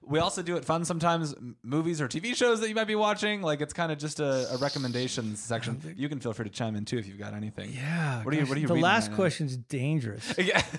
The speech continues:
Speaker 2: <laughs> Right? I mean, it's like,
Speaker 1: I like to end it on a light note, so.
Speaker 2: yeah,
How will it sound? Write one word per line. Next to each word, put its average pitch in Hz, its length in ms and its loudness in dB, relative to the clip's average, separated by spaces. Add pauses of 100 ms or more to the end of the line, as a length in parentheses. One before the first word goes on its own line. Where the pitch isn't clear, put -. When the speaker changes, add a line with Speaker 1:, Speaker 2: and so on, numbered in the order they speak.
(100)
Speaker 2:
<laughs> 196 120 0 (520)
Right? 180 580 4
I 247 60 6
mean, 185 140 6
it's 190 260 4
like, 170 160 4 (240)
Speaker 1:
I 214 80 4
like 254 140 6
to 226 80 6
end 214 120 4
it 202 60 6
on 190 100 6
a 139 60 4
light 139 260 4
note, 113 340 0
so. 104 160 0
Speaker 2:
yeah, 90 640 4